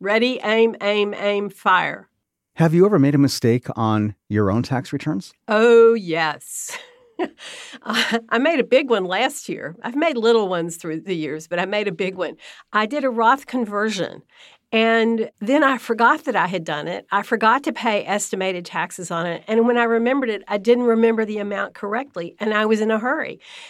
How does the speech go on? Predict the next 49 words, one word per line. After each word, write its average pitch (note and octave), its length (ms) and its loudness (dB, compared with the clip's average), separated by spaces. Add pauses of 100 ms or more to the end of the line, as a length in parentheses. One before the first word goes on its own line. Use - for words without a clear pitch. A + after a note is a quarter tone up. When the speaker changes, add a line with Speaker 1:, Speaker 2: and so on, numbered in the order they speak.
Speaker 1:
And G#3+ 160 -4
therefore, B3+ 400 4
I G#3 120 -2
changed E4 440 0
my F#3 120 -2
paycheck E3 500 -10
withholding E3 480 -6
at E3 80 -6
the E3 160 -10
end F3 120 -6
of E3 80 -10
the E3 60 -12
year. D#3+ 280 -10 (260)
I A3 80 0
sent A3 260 0
extra D4 320 0
money F3+ 220 0
to F#3+ 120 -6
the F3+ 160 0
I E3+ 120 0
R E3 80 0
S D#3+ 160 -4
that F#3+ 160 -4
I F3 100 0
didn't A3 380 -2
need E3 240 -4
to D#3+ 100 -4
send, D#3 460 -6 (320)
and A3+ 420 2
I'm G3 200 -2
getting G3 320 -2 (200)
a - 80 -6
gigantic F3+ 1040 -4
<laughs> - 60 -20
refund. F#3+ 800 -2 (340)
And G3 300 0
there F#3+ 180 -4
are F#3+ 60 -6
certain A3 320 -4
members G#3+ 340 -2
of F3+ 120 -8
my F3 180 -4
family G3+ 480 -2
that F3 140 -4
are F3 100 -4
smirking F#3+ 720 -4
at F3 140 -12
the F3 80 -14
tax - 400 -12